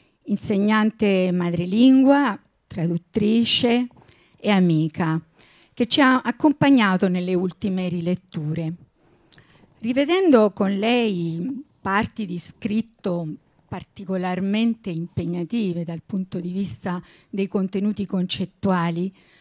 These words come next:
laddove è stato necessario aggiustare un po' la punteggiatura piuttosto che la struttura della frase per una miglior comprensione, siamo arrivate mano a mano, piano piano,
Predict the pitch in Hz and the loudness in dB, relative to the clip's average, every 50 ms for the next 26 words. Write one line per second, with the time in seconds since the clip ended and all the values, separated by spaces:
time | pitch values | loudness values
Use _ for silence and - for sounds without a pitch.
0 | _ _ _ - - 226 240 233 240 349 339 277 214 214 - - 226 208 202 202 | _ _ _ -6 -2 -2 0 2 2 4 6 6 4 4 4 2 2 2 2 2
1 | 190 190 185 - - 180 - - - 247 226 208 196 190 180 175 165 151 _ _ | 0 0 -2 -2 -4 -6 -6 -4 -4 -4 -6 -6 -6 -6 -8 -8 -10 -14 _ _
2 | _ _ _ _ _ _ - 208 214 185 185 208 - - - 247 220 208 208 202 | _ _ _ _ _ _ -8 -8 -6 -6 -6 -6 -4 -2 0 0 0 0 0 0
3 | 202 196 - 226 220 208 202 190 208 208 196 - 220 196 190 185 196 190 185 233 | -2 0 0 2 2 2 0 -2 -4 -6 -4 -4 -6 -6 -6 -6 -8 -6 -4 -4
4 | 269 269 247 196 180 170 - - - 196 - _ - 196 190 185 - - - - | -2 -2 -2 -4 -4 -8 -8 -10 -10 -10 -10 _ -6 -4 -4 -4 -6 -8 -6 -6
5 | 208 185 175 208 196 190 190 185 - - - - 202 196 180 - - 226 202 196 | -6 -6 -6 -8 -8 -8 -6 -8 -8 -10 -10 -8 -8 -8 -8 -8 -6 -4 -4 -4
6 | 180 185 175 180 185 - - 214 214 220 220 208 190 190 175 175 170 165 _ - | -4 -4 -6 -8 -8 -8 -6 -2 -2 0 0 0 -2 -4 -6 -8 -10 -12 _ -20
7 | - - - - - _ _ _ - 208 190 190 190 185 185 190 190 196 208 214 | -20 -20 -20 -20 -20 _ _ _ -10 -8 -6 -4 -4 -4 -2 -2 0 2 2 0
8 | 208 - - 220 214 214 - - 202 214 226 - - - 247 208 202 202 202 214 | 0 0 -2 -2 -2 -2 -2 -2 0 0 -2 -2 0 0 2 2 2 2 2 0
9 | 254 302 320 _ _ _ _ _ _ _ _ _ - - - 330 302 247 202 190 | 0 -2 -2 _ _ _ _ _ _ _ _ _ -14 -8 -2 0 0 2 0 0
10 | 190 185 180 180 175 175 180 - 202 180 180 175 165 _ _ _ - 269 247 240 | 0 0 0 0 -2 -4 -6 -6 -8 -8 -8 -10 -12 _ _ _ -12 -8 -6 -6
11 | 208 180 180 175 170 170 170 175 170 170 - - 214 202 247 277 - - 185 175 | -4 -4 -4 -4 -2 -2 -2 -4 -4 -6 -6 -6 -2 0 0 0 0 0 -4 -4
12 | 165 170 190 202 196 175 | -2 -2 -2 -2 -4 -4